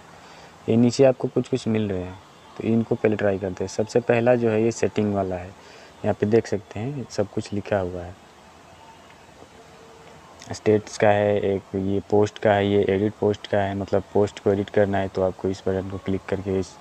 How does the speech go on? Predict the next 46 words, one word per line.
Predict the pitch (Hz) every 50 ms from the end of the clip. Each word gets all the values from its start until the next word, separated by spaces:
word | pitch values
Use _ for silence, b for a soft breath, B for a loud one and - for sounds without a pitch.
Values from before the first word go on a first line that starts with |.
| - -
एड-, | 95 92 95 92 - - -
post | - 101 98 - -
को | - 101
edit | 98 98 101 -
कर | - 107 98
सकते | - - 95 - - - 95
हैं। | 95 98 - B B B B B B B B B B - - - - - - - - - - - - - - - -
और | 98 92 95
यहाँ | 92 95 95 98
से | - - 101
states, | 98 - - 101 101 95 - - - - - 113
मतलब | 104 101 101 113 117 113
states | - - - 131 127 - 135
मतलब | 131 123 - 127 123
कितना | 113 - 113 - 113 113
इसमें | 113 107 - - 107 104
ट्रैफिक | - - 92 - - 101 98 95 - - 95 - -
आया | 92 92
है। | 95 95
अभी | 95 98
देखिए | 95 104 101 110 104
setting | - - 101 - - 104 104 101
वाले | 101 101 101
पे | 101 - 101
click | - - - 98 101 - - - - -
करते | - 104 95 - - 104
हैं | 95 95
हम, | 107 135 143 - - - - - - - - - - - - - - - - - - -
तो | - 98
सीधा | - 110 107 113 113
हमको | 110 113 - 120
blogger | 113 110 107 104 104 107 104
की | 107 110
setting | - - 101 - 107 104
में | 107 104 101
ले | 98 95
जाएगा। | 95 95 92 92 101 110 113 107
अगर | 101 95 101
आप | 101 101 - -
admin | 101 101 101 104 107 110 104
हैं | 104 101 -
तब | - 95 95
ही | 95 98 104 104 - - - - - - -
आपको | 92 92 90 - - - 98 95
ये | 98 95 92
होगा। | 90 90 87 95 113